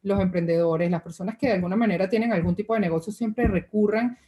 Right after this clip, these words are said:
dentro de su, de sus recursos, ¿no? Recurran a una agencia o un profesional que los guíe, que, que los ayude, porque como dices tú, te vas a ahorrar tiempo,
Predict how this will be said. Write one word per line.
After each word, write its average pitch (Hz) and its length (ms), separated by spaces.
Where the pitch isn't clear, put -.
dentro 180 360
de 170 120
su, 165 380
de 165 200
sus 185 240
recursos, 185 600
¿no? 247 200
Recurran 214 640
a 208 400
una 214 280
agencia 233 680
o 190 100
un 185 180
profesional 185 720
que 185 100
los 190 200
guíe, 202 540
que, 175 260
que 196 100
los 180 160
ayude, 226 300
porque 190 220
como 180 200
dices 240 260
tú, 220 160
te 180 120
vas 165 80
a 180 40
ahorrar 226 340
tiempo, 202 500